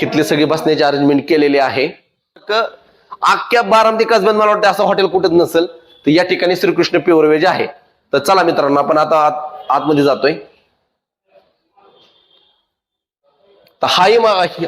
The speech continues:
हाही मला खूप सेक्शन चांगला वाटला. या ठिकाणी बघा की असे एकदम सलग खुर्च्या ठेवलेल्या आहेत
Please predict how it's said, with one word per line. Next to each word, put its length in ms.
हाही 220
मला 420
खूप 100
सेक्शन 340
चांगला 300
वाटला. 420
या 100
ठिकाणी 280
बघा 380
की 60
असे 180
एकदम 240
सलग 300
खुर्च्या 200
ठेवलेल्या 400
आहेत 200